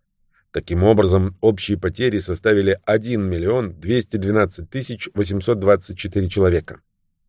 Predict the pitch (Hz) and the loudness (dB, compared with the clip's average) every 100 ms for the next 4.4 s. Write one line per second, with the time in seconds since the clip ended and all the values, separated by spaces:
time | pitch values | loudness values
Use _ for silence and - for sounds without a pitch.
0 | _ 85 82 - 101 - 107 92 98 104 | _ -6 -6 -6 -8 0 0 0 0 0
1 | 107 95 101 107 104 117 117 110 110 104 | -2 -6 -2 0 0 0 -2 0 0 0
2 | 101 - 127 208 139 90 85 82 131 - | -2 -6 -2 0 0 0 -4 -6 -14 -16
3 | - 123 127 143 123 131 - _ 139 135 | -16 -16 -6 -4 0 -2 -2 _ 2 2
4 | 135 156 170 160 | 0 2 2 0